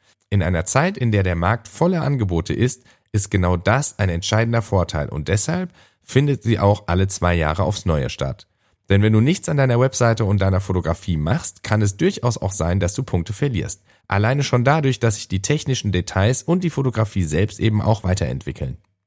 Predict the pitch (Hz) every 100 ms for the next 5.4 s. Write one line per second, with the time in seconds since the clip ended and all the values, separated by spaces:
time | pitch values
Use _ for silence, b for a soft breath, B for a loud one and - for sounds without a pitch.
0 | b b b b - 160 180 165 190 185
1 | 101 - 156 - 139 - 107 113 101 101
2 | 92 85 - - 165 147 143 156 147 95
3 | 95 90 73 73 98 - 95 85 82 -
4 | 78 - 143 - 127 85 76 71 78 -
5 | - 71 65